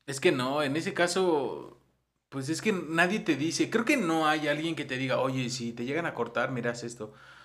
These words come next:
O sea, neta, nadie te prepara. Y sobre todo que cuando te cortan, aunque hay el, alguien ya te haya dicho, este, "Oye, si vas a cortar, haz esto". O lo que decíamos en el episodio anterior, ¿no? Que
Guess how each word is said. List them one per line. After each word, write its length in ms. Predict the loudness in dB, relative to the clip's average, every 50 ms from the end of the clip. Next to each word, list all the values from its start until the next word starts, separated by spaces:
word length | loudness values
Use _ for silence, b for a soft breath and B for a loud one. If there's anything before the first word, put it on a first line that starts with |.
| B B
O 40 | -8
sea, 120 | 0 0 2
neta, 240 | 2 4 2 4
nadie 180 | 4 4 2 2
te 100 | 2 0
prepara. 640 | -2 -2 -2 2 2 2 2 2 -4 -12 -18 -14 _
Y 120 | -2 0
sobre 280 | 2 4 4 4 4 2
todo 300 | 0 0 0 2 0 0
que 140 | -2 -6 0
cuando 300 | 2 2 2 2 0 0
te 140 | -2 -2 2
cortan, 520 | 4 4 4 4 4 0 0 0 -2 0 2
aunque 320 | 2 2 2 4 4 4
hay 220 | 4 4 4 2
el, 180 | 2 0 -2 0 4
alguien 320 | 4 4 4 2 0 2
ya 120 | 2 0 2
te 100 | 2 0
haya 120 | 2 2
dicho, 500 | 2 0 -2 -2 -2 -2 -2 -2 -2 -4
este, 360 | -6 -6 -8 -6 -6 -8 -6 -2
"Oye, 220 | -2 -2 0 0 -2
si 240 | -2 -4 -6 -8 -8 2
vas 160 | 2 2 2
a 80 | 2 2
cortar, 320 | 2 0 2 2 2 2
haz 140 | 2 -2 -2
esto". 320 | -6 -4 -6 -6 -8 B B B B B B B B
O 80 | 6 8
lo 160 | 8 8 6
que 80 | 4 2
decíamos 460 | 2 2 2 2 2 2 2 0 0
en 140 | 0 0 0
el 360 | 0 0 0 -2 0 0 0
episodio 420 | -2 -2 -4 -4 -2 0 0 0
anterior, 440 | 0 0 0 0 2 2 0 0 -2 -4
¿no? 220 | -4 -4 -4 -4
Que 560 | -4 -4 -4 -2 -4 -4 -6 -6 -8 -10 -12